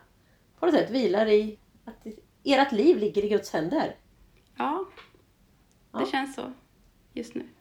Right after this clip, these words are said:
Speaker 1: Fantastiskt
Speaker 2: Väldigt
Speaker 1: att man i
Speaker 2: buret och
Speaker 1: period, ja. Och, eh, jag vill avsluta med, vi brukar, eller jag brukar ha fem snabba frågor i de här poddarna. Så här kommer fem snabba till dig, Nicolina. Ett,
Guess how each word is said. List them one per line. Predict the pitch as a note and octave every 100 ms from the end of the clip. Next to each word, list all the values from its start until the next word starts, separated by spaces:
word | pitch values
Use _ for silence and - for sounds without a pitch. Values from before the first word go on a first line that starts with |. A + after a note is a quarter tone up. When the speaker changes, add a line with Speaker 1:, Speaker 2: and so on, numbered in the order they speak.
| _
Speaker 1:
Fantastiskt | B3 A#3 B3+ B3
Speaker 2:
Väldigt | A3+ B3 D4+
Speaker 1:
att | B3
man | D4
i |
Speaker 2:
buret | D4+
och | D4
Speaker 1:
period, | D#4 C#4+ G#3+ F3+ - _ _ _ _ _ -
ja. | A#3 C4+ - _ _ _ _ _ _ _ - - _ _ _ _ _ _ _ _ _ _ - - _ _ _ _ _ _ _ _ _ -
Och, | A#3+ A#3+
eh, | A#3 A3+
jag | C4
vill | F#4
avsluta | A4+ F#4 D#4+ D4
med, | C#4 A3 D#3 -
vi | G#3
brukar, | G#3 B3 B3+ A#3+
eller | G#3 F3+
jag | D#3 D#3+
brukar | A3 B3+
ha | A3 D3+
fem | - A3+ D3+ C#3
snabba | - D#3 -
frågor | - D#3+ D#3 - G4 F4+ -
i | -
de | G#3 G#3
här | F3 D3+ -
poddarna. | F#3+ D3 D3 A#2 - _
Så | - A3+
här | A3+
kommer | E4 - C#4+ G4+
fem | G#4+ A#3+
snabba | G#3 - A#3 G#3+
till | G3+ C#4
dig, | G3 D3+
Nicolina. | D#3 E3+ E3 D3+ - - _ _ - - - _ _ _ _ _ -
Ett, | E4